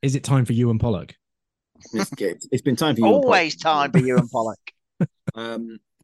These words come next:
Speaker 2: there will be a youngster in a, in an academy somewhere.
Speaker 3: Yeah. Who heard of Ollie Thomas before you heard of Ollie Thomas?
Speaker 2: Exactly. At Southampton, at Portsmouth,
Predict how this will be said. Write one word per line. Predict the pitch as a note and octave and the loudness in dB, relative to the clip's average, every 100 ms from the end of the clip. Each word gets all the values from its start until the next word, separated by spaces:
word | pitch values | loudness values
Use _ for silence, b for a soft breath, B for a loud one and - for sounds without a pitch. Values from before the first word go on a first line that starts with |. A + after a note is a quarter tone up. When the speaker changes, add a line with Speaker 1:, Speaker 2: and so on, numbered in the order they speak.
| _ _ _ _ _ _ _ _ _ _ - | _ _ _ _ _ _ _ _ _ _ 2
Speaker 2:
there | F#3 | 4
will | D#3+ F#3 F3 | 6 4 4
be | C#3 C3 | 4 4
a | A2+ | 2
youngster | A2+ A#2 D#2+ - G#2+ | 0 -4 -10 -10 -8
in | G#2 | -8
a, | G2+ - _ _ _ | -10 -12 _ _ _
in | B2 | -12
an | A2+ G#2+ | -10 -10
academy | - - A#2 G2 G2 | -12 -10 -10 -10 -12
somewhere. | - F#2 F2+ E2+ E2+ E2+ _ | -10 -12 -10 -12 -14 -18 _
Speaker 3:
Yeah. | F#2 A2+ - - | -16 -16 -16 -14
Who | C#3+ | -6
heard | D3+ C#3+ | -2 -2
of | B2 | 0
Ollie | C3+ C#3 | -2 -4
Thomas | - D3 A2+ | -4 -6 -8
before | - A2 A#2 | -12 -12 -8
you | A2 A#2 | -4 -4
heard | A#2+ | -4
of | A#2 | -4
Ollie | A#2+ A#2+ | -6 -8
Thomas? | B2 B2 | -10 -8
Speaker 2:
Exactly. | G2+ D#2 F#2 F2+ F2+ | -8 -6 -4 -4 -6
At | - A2+ - | -6 -8 -8
Southampton, | - B2 A#2 G2+ G2 - F#2 | -6 -6 -6 -8 -8 -10 -10
at | - | -10
Portsmouth, | - F#2 - G2 F2+ | -8 -8 -8 -10 -12